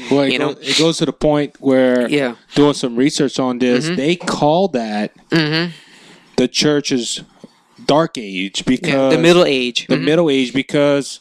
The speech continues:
Speaker 2: Yeah.
Speaker 1: as you said, preachers weren't, first off, they didn't have a lot of preachers in the colonies at that time. They dwindled
Speaker 2: Mm-hmm.
Speaker 1: because of the way that it was going.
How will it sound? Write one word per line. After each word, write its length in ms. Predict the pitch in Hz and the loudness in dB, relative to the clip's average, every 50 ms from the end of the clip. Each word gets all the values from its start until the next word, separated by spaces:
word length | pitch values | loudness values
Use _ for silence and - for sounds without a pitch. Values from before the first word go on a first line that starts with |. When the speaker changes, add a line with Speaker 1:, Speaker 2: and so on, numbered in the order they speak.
| _ _ | _ _
Speaker 2:
Yeah. 220 | - 143 143 135 147 | -4 -2 0 2 2
Speaker 1:
as 120 | 151 139 | 0 0
you 80 | 151 139 | -2 -4
said, 580 | - - - 156 151 170 175 165 139 123 120 - - | -4 -2 -2 -2 0 2 2 2 2 0 -2 -4 -4
preachers 480 | - 160 170 202 - - 220 196 160 - | 0 0 0 0 0 0 0 0 0 -2
weren't, 520 | 135 139 147 160 180 180 175 165 151 135 - - - - - - - - - - | -2 0 2 2 4 2 0 0 -4 -6 -12 -16 -16 -16 -16 -16 -16 -16 -12 -4
first 200 | - 190 202 - | 0 0 2 2
off, 80 | 165 131 | 0 -2
they 100 | - 165 | -2 -2
didn't 140 | 170 151 135 | -2 -4 -4
have 160 | 151 151 139 | -2 -2 0
a 40 | 123 | 0
lot 260 | 117 120 127 151 165 | 2 2 2 2 2
of 120 | 170 - | 0 0
preachers 480 | - 127 117 - - 120 113 107 - - - - - - - - | 0 -2 -2 0 0 -2 -2 -2 -4 -10 -16 -20 -20 -20 -6 -4
in 100 | 131 127 | -2 -2
the 60 | 127 | -2
colonies 560 | - - 131 123 123 120 120 117 120 117 117 | -2 0 0 2 2 2 2 0 0 0 0
at 120 | 120 117 113 | 0 0 0
that 160 | 117 110 - | -2 -2 -2
time. 260 | - 127 120 123 123 | -2 -2 0 0 0
They 160 | 120 117 113 | 0 0 0
dwindled 800 | 107 110 110 - - 117 110 123 139 165 175 151 123 113 110 - | 0 -2 -4 -4 -4 -4 -2 0 -2 0 0 -2 -2 -2 -4 -6
Speaker 2:
Mm-hmm. 460 | - 156 143 139 147 156 160 160 - - | -8 -8 -6 -4 -4 -4 -4 -6 -8 -4
Speaker 1:
because 760 | - 131 - - - 147 135 131 131 131 127 123 110 - - - _ _ - - - - - - | -4 -4 -2 -2 -2 -2 0 0 0 0 -2 -2 -4 -8 -12 -14 _ _ -20 -20 -20 -10 -2 2
of 560 | 123 127 131 127 123 123 120 117 113 - - _ _ _ _ _ _ _ _ _ _ _ _ _ _ _ _ _ _ _ | 2 4 4 4 4 2 2 0 -2 -4 -10 _ _ _ _ _ _ _ _ _ _ _ _ _ _ _ _ _ _ _
the 100 | - 135 | 0 0
way 200 | 131 139 139 135 | 2 2 2 0
that 80 | 127 127 | 0 0
it 60 | 120 | 0
was 200 | 117 117 110 - | -2 -2 -4 -2
going. 480 | - 127 131 143 151 135 104 98 95 | -2 0 2 2 0 0 -4 -6 -8